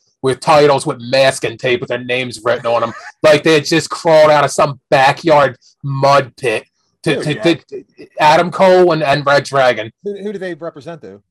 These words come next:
Speaker 3: Tough.
Speaker 1: Well, <laughs> I, what are you getting at?
Speaker 3: What's their faction's name?
Speaker 1: What are they called? Undisputed Era? What a error. <laughs> Okay, the Undisputed
Speaker 3: Undisputed
Speaker 1: Era. Okay, <laughs> yes.
Speaker 3: He's
Speaker 1: That
Speaker 2: Undisputed Elite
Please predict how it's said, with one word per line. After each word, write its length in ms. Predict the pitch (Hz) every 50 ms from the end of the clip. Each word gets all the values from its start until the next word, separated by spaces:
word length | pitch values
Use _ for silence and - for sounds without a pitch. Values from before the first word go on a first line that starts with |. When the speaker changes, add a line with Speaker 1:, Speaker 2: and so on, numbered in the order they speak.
| _ _ _
Speaker 3:
Tough. 220 | - 107 107 _ _ _ _ _ _ _ _ _ _ _ - 622 - _ _ _ - -
Speaker 1:
Well, 140 | 156 160
<laughs> 20 | 160
I, 380 | 165 - 175 156 170 175 170 - - 135 107
what 140 | 120 143
are 20 | 156
you 100 | 147 139
getting 260 | - 131 123 110 117
at? 240 | 117 120 123 - - _ _ _ _ _
Speaker 3:
What's 180 | - 196 196 -
their 140 | 196 185 156
faction's 500 | _ - - 202 208 - - 120 101 85
name? 180 | 95 95 95 _ _ _ _ _ _ _ _ _ _ _ _ _ _ _ _ -
Speaker 1:
What 140 | 180 202 -
are 200 | 160 160 147 135
they 160 | 113 110 120
called? 320 | 123 - 135 117 107 110 107 _ _ _ _ _ -
Undisputed 580 | 143 160 165 151 - - - 185 190 190 190 180
Era? 240 | 185 190 180 175
What 140 | 165 156 170
a 140 | 165 - - -
error. 440 | 165 160 156 139 135 123 123 - _ - -
<laughs> 100 | - -
Okay, 320 | 156 - - 165 - 151
the 160 | 147 156 151
Undisputed 760 | 147 180 190 196 185 - - 214 - - 175 175 165 156 147
Speaker 3:
Undisputed 80 | - 147
Speaker 1:
Era. 400 | 147 147 143 - 151 143 143 - _ - - - - 160
Okay, 720 | 180 190 190 - - 175 170 165 - - 180 175 165 -
<laughs> 40 | -
yes. 640 | 156 147 139 127 - 127 117 - - - - - - _ - _ - - - - - - 339
Speaker 3:
He's 140 | 320 302
Speaker 1:
That 300 | - 349 359 - - - 302
Speaker 2:
Undisputed 320 | 285 185 185 180 160 139 - -
Elite 480 | 120 117 117 123 131 170 170 113 _